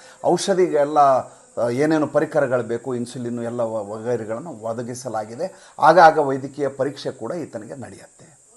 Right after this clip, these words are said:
ಉಳಿದ ಎಲ್ಲ ಖೈದಿಗಳ ಹಾಗೆ, ವಿಚಾರಣಾಧೀನ ಖೈದಿಗಳ ಹಾಗೆ ಈತನಿಗೂ ಸಂಜೆ ನಾಲ್ಕರಿಂದ ಐದು ಗಂಟೆ ಒಳಗಡೆ ಯಾ-, ತನ್ನ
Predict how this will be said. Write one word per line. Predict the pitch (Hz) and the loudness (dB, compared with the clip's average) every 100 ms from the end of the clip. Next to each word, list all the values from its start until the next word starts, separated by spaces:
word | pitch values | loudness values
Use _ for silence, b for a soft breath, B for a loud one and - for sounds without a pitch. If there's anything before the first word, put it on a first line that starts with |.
| _ b b - | _ b b 6
ಉಳಿದ | 170 269 | 8 12
ಎಲ್ಲ | 262 214 240 262 269 254 - - - _ _ _ _ _ _ _ _ _ | 12 10 8 10 12 12 6 -6 -20 _ _ _ _ _ _ _ _ _
ಖೈದಿಗಳ | - 240 240 220 226 | 6 6 6 8 8
ಹಾಗೆ, | 131 107 - - _ _ _ _ _ _ _ _ - | 8 -2 -6 -20 _ _ _ _ _ _ _ _ -14
ವಿಚಾರಣಾಧೀನ | 139 202 190 180 165 165 | 6 8 8 4 0 -2
ಖೈದಿಗಳ | - 139 143 123 | -4 -4 -4 -4
ಹಾಗೆ | 107 95 90 - - - 165 | -6 -8 -18 -20 -20 -8 -2
ಈತನಿಗೂ | 208 233 214 220 | 4 4 4 0
ಸಂಜೆ | - 165 170 | 2 0 2
ನಾಲ್ಕರಿಂದ | 185 139 160 - 156 156 | 2 2 2 0 -2 0
ಐದು | 123 135 123 | 0 -4 -6
ಗಂಟೆ | 127 123 | -8 -6
ಒಳಗಡೆ | 110 110 117 180 - b b b _ _ _ _ _ - | -6 -6 -6 -8 -10 b b b _ _ _ _ _ -6
ಯಾ-, | 143 127 131 | 0 0 0
ತನ್ನ | 131 | -2